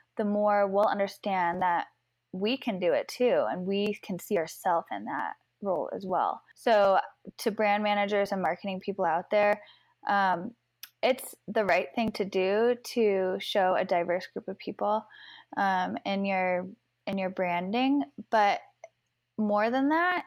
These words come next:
it's really good business because there's only so many white males out there. There's a huge population of all different kinds of people that you can reach if you just broaden your horizons a little bit.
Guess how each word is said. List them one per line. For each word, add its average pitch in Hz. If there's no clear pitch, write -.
it's -
really 180
good 185
business -
because 185
there's 220
only 208
so 196
many 185
white 185
males 170
out -
there. -
There's 180
a 160
huge 214
population 180
of 180
all 185
different 208
kinds 185
of 180
people 190
that 185
you -
can 190
reach -
if 190
you 202
just -
broaden 196
your 196
horizons 185
a 185
little 180
bit. -